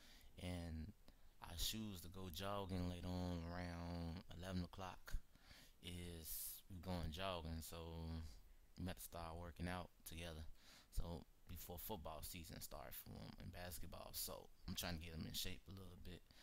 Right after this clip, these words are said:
But to get back to what I was saying, um, someone asked me a question on here on Facebook and Instagram. They were saying fast money jobs that you did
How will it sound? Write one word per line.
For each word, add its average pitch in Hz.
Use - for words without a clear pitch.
But 98
to 92
get 87
back 90
to -
what 78
I 85
was 82
saying, 107
um, 92
someone 117
asked 98
me 95
a 80
question 98
on 95
here 101
on 90
Facebook 95
and -
Instagram. 95
They 101
were 92
saying 98
fast 98
money 104
jobs 92
that 90
you 101
did 90